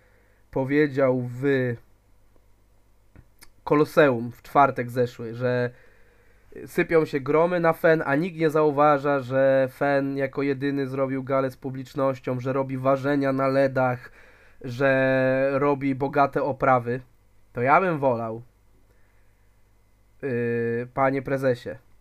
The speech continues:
żeby nie robił Fen bogatych opraw, żeby nie wydawał na dwóch konferencjerów, jeśli nie ma na to pieniędzy, tylko żeby ściągnął dużo lepszych zawodników, zapłacił im, yy, należną sumę,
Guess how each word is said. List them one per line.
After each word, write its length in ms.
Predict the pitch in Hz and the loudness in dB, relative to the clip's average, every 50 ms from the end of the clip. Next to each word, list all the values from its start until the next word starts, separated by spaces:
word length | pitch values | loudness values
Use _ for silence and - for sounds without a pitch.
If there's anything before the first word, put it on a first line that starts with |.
| _ - - _ _ _ - - | _ -20 -20 _ _ _ -20 -16
żeby 360 | 131 120 143 139 135 151 151 | -6 -4 -2 -2 -2 -2 -4
nie 180 | 160 180 196 | -2 0 2
robił 300 | 220 226 214 185 165 147 | 4 4 4 2 0 -2
Fen 240 | - - 143 135 135 | -2 -2 -2 -2 -2
bogatych 460 | 131 139 135 139 135 135 135 135 131 | -2 -4 -2 -2 -2 -2 -2 -6 -6
opraw, 520 | 127 143 139 127 123 110 110 117 - - - _ | -4 -6 -6 -6 -6 -10 -10 -12 -14 -20 -20 _
żeby 560 | - 135 123 147 147 147 147 160 160 160 165 170 | -18 -6 -4 -2 -2 -2 -2 -2 0 0 -2 -2
nie 120 | 180 180 | -2 -4
wydawał 680 | 170 175 190 190 180 175 208 202 190 170 165 147 143 143 | -4 -4 -4 -4 -2 2 4 4 4 6 4 4 4 2
na 120 | 143 139 | 0 -2
dwóch 260 | 131 127 139 143 135 - | -2 -4 -6 -8 -6 -6
konferencjerów, 800 | - 135 123 - 135 135 135 131 131 - 143 135 135 127 - - | -8 -8 -4 -4 -2 -2 -2 -4 -4 -4 -4 -2 -2 -6 -6 -8
jeśli 260 | 127 - - 139 135 | -10 -10 -10 -8 -6
nie 100 | 135 131 | -4 -4
ma 80 | 131 | -2
na 120 | 127 131 127 | -2 -4 -6
to 120 | - 131 | -6 -10
pieniędzy, 560 | 123 - 127 127 123 120 120 120 127 135 147 - - - - _ _ - | -8 -6 -6 -4 -4 -4 -6 -4 -4 -4 -4 -6 -8 -18 -20 _ _ -8
tylko 260 | 160 170 175 196 190 | -8 -6 -6 -6 -4
żeby 320 | 170 180 170 160 175 170 | -4 -6 -4 -2 -4 -4
ściągnął 720 | 170 - - - 190 180 175 175 165 160 151 147 143 143 - - | -4 -6 -4 2 4 4 4 4 2 0 0 0 -2 -4 -6 -12
dużo 320 | 143 135 151 147 143 151 | -12 -10 -8 -2 0 2
lepszych 340 | 143 147 147 147 - - 139 | 2 2 0 0 -4 -12 -8
zawodników, 600 | 135 147 135 139 139 135 139 143 139 - 151 135 | -4 -4 -2 -2 -4 -4 -4 -6 -6 -8 -10 -6
zapłacił 520 | 135 139 131 - 151 147 147 - 139 135 - | -4 -6 -2 0 -2 -2 -2 -2 -8 -10 -8
im, 320 | 139 135 131 131 131 123 - - - _ _ _ _ _ - - | -6 -6 -4 -4 -6 -6 -8 -14 -20 _ _ _ _ _ -12 -6
yy, 60 | 123 127 127 127 123 127 127 | -4 -2 0 0 0 -2 0
należną 600 | 131 135 135 139 143 135 131 139 131 131 131 123 | 0 0 0 0 0 -2 -2 -4 -4 -4 -4 -6
sumę, 440 | - - 147 131 127 127 135 147 | -6 -6 -4 -4 -2 -2 -4 -4